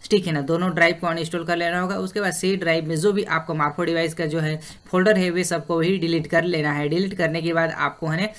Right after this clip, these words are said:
फिर इंस्टॉल प्रक्रिया अपनाना है। तो चलिए हम लोग डिलीट किस प्रकार से मारते हैं उसे सबसे पहले देख लेते हैं। हम लोग का जो है Windows टेन है, Windows टेन है और यहाँ पे हम लोग simply कंट्रोल पैनल है ना टाइप कर देंगे। तो कंट्रोल टाइम, टाइम यहाँ पे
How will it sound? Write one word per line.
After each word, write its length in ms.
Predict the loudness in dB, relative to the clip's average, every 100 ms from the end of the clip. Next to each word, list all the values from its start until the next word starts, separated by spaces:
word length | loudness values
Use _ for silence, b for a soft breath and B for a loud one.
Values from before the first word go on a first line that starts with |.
| B 0
फिर 160 | 2 2
इंस्टॉल 440 | -2 -2 0 0
प्रक्रिया 420 | 0 0 2 2
अपनाना 400 | 2 0 0 0 0
है। 120 | -2
तो 100 | -2
चलिए 220 | 2 4
हम 120 | 4
लोग 140 | 2 2
डिलीट 160 | 0 0
किस 220 | -4 -8
प्रकार 240 | -4 -2
से 100 | -2
मारते 240 | -2 -2 -4
हैं 60 | -4
उसे 220 | -4 -4
सबसे 240 | -4 -6
पहले 240 | -4 -2 0
देख 140 | -2
लेते 200 | -4 -6
हैं। 100 | -8 B B B
हम 120 | 0 2
लोग 120 | 4
का 80 | 2
जो 120 | 4
है 120 | 2 0
Windows 360 | -2 -2 -4 -4
टेन 180 | -4 -4
है, 200 | -4 -4
Windows 380 | -4 -2 -4 -2
टेन 180 | -2 -2
है 140 | -2
और 180 | -4 -4
यहाँ 140 | -4
पे 100 | -4
हम 120 | -4
लोग 140 | -4 -4
simply 400 | -8 -6 -2 -2 -2 B B B -8
कंट्रोल 400 | -6 -4 -2 -2
पैनल 320 | -2 -4 -4
है 120 | -6
ना 80 | -6
टाइप 260 | -2 -4 -2
कर 100 | -4
देंगे। 240 | -2 -4
तो 100 | -6
कंट्रोल 340 | -6 -4 -2 -2
टाइम, 260 | 0 -2 -4 -4
टाइम 440 | -4 -4 -8 -14 -14 -10
यहाँ 140 | -8
पे 100 | -6